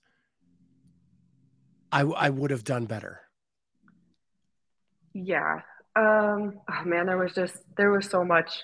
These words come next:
Speaker 2: going through my head at the end of the weekend. Um, like, I was, I was ready to quit then. I was like, "Let's do this. Like, I'm ready. Let's, let's go all in." Um,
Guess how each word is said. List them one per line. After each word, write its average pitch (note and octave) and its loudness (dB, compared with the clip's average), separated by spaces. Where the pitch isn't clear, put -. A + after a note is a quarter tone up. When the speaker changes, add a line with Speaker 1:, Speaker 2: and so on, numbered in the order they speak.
Speaker 2:
going E3 4
through F3+ -4
my D#3+ 4
head D#3+ 2
at F3 -2
the E3+ -2
end E3+ 0
of E3 0
the D#3+ -10
weekend. D#3+ -4
Um, E3+ 4
like, F3 8
I G#3+ 12
was, G3+ 0
I A3+ 12
was B3 2
ready G3 -2
to F3 -8
quit E3+ -6
then. D3+ -4
I F3 -2
was E3+ -12
like, E3+ -2
"Let's A#3 6
do A3+ 4
this. E3 4
Like, F#3 4
I'm G#3 8
ready. F#3 2
Let's, F3 -2
let's G#3+ -2
go G#3 2
all G3 2
in." E3+ -6
Um, E3 -4